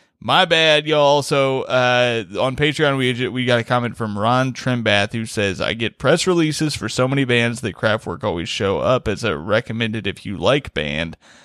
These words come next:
I usually love whatever band it is, but sadly, have not checked them out." It sounds like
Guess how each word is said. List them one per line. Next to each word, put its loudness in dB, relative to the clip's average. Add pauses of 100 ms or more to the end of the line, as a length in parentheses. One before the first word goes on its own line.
(140)
I -2
usually 2
love 4
whatever 0
band -4
it -6
is, -2
but -10
sadly, 0 (120)
have -8
not -4
checked -4
them -6
out." -2 (200)
It -8
sounds 4
like 2